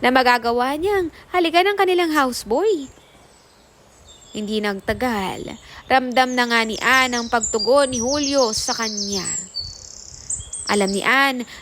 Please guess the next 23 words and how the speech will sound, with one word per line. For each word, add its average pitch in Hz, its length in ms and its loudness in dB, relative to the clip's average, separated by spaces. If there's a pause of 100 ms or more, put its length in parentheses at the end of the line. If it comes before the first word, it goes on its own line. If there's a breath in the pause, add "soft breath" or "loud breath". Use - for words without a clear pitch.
na 226 80 4
wala 240 260 6
nang 233 140 -2
atrasan 220 560 -2
ang 240 80 -6
ganoong 220 400 -4
pangyayari, 240 800 -2
kaya 262 240 0
naman 226 320 -8
inihanda 214 560 -2
na 208 80 -6
niya 208 320 -4
ang 208 100 -10
kanyang 196 380 -6
sarili. 262 680 -4 (880 loud breath)
Alam 220 240 4
niyang 220 220 0
hindi 220 320 -2
iyon 277 260 6
magiging 240 400 -2
madali 233 460 2
sa - 240 -2
kanya 302 480 0